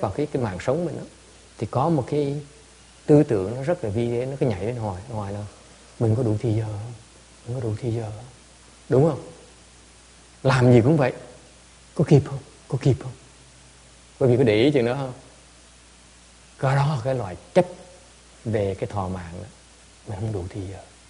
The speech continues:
Thành ra, Đức Phật có nói, quý vị phải cứu độ vô lượng, vô số, vô biên chúng sanh. Không cách nào làm một cuộc đời được, mà làm vô số, vô lượng, lượng đời. Thì lúc đó mình, như cô Kim Điền nói đó, mình không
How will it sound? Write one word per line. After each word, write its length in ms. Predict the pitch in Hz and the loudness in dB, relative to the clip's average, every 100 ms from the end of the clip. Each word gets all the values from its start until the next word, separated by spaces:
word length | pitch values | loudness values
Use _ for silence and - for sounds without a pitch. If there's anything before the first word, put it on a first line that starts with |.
| - - - - - - - - - - - - - - - - | -20 -20 -20 -20 -20 -20 -20 -20 -20 -20 -20 -20 -20 -20 -20 -6
Thành 160 | 113 | 0
ra, 360 | 117 131 143 143 - - - - - - | 2 2 0 -4 -8 -18 -20 -20 -20 -2
Đức 160 | 147 147 | 0 2
Phật 140 | 127 | 0
có 60 | 135 | -2
nói, 220 | 135 143 - | -4 -4 2
quý 100 | 165 | 4
vị 120 | 131 | 4
phải 140 | 113 | 0
cứu 360 | 110 143 165 185 | 2 6 8 8
độ 360 | 117 104 98 98 - | 6 2 0 -6 -10
vô 460 | - 120 208 202 190 | -4 4 8 10 10
lượng, 480 | 143 110 101 95 98 | 8 6 4 -2 2
vô 300 | 135 170 175 - | 8 10 10 8
số, 240 | 170 180 | 8 8
vô 180 | 139 151 | 6 6
biên 240 | 147 143 151 | 6 4 2
chúng 140 | 156 | -2
sanh. 240 | 139 135 139 | -4 -10 -8
Không 180 | 110 160 | -6 -4
cách 180 | 220 - | -6 -6
nào 140 | 113 | -6
làm 240 | 104 98 | -4 -4
một 80 | 95 92 | -4 -4
cuộc 140 | 120 | -2
đời 220 | 98 90 | -2 -4
được, 80 | 87 87 - - - | -8 -12 -20 -20 -16
mà 80 | 101 | -10
làm 280 | 92 92 90 80 90 | -8 -8 -10 -10 -4
vô 320 | 135 165 170 - | 0 2 2 -2
số, 240 | 143 151 185 | -6 -6 -6
vô 240 | 135 120 127 | -4 -4 -4
lượng, 240 | 120 92 90 | -6 -6 -8
lượng 200 | 90 92 | -8 -8
đời. 100 | 90 - - - - - | -12 -16 -20 -20 -20 -12
Thì 100 | 104 | -8
lúc 100 | 123 | -6
đó 140 | 120 | -6
mình, 220 | 123 107 95 - - - - - - - - - - - | -6 -8 -10 -14 -20 -20 -20 -20 -20 -20 -20 -20 -18 -8
như 100 | 113 | -4
cô 80 | 120 | -4
Kim 220 | 110 117 | -2 -2
Điền 220 | 107 101 | -4 -4
nói 180 | 101 107 | -6 -8
đó, 60 | 143 - | -12 -12
mình 100 | - | -14
không 240 | - 165 | -8 -6